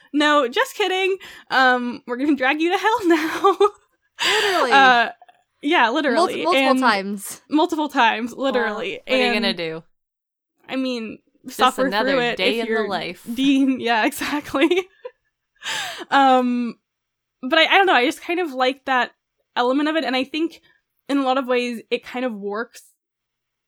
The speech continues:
Speaker 1: well with the characterization of Dean that we get throughout the rest of the seasons. Like, having an additional knowledge of, like, oh, Sam went away to Stanford and, like, kind of got out for a while.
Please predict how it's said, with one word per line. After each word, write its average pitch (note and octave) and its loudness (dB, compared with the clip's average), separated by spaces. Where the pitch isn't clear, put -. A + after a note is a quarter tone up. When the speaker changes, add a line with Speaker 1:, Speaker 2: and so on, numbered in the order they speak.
Speaker 1:
well A3+ -2
with A3+ -6
the A#3+ -6
characterization G#3+ -8
of A3 -10
Dean G#3+ -10
that - -14
we G#3 -12
get G3+ -12
throughout G3 -6
the G#3+ -12
rest F#3+ -8
of G3 -14
the G#3+ -14
seasons. A#3+ -8
Like, A3 -8
having C4+ 0
an B3+ -2
additional A#3 -6
knowledge G#3+ -6
of, G#3+ -12
like, G#3 -10
oh, A3+ -2
Sam A#3+ -8
went A#3 -6
away A3+ -4
to A3+ -6
Stanford G#3 -10
and, G3+ -14
like, G3 -10
kind A3 -8
of G#3+ -10
got G#3 -2
out F#3+ -6
for G#3 -10
a G3 -8
while. F#3+ -6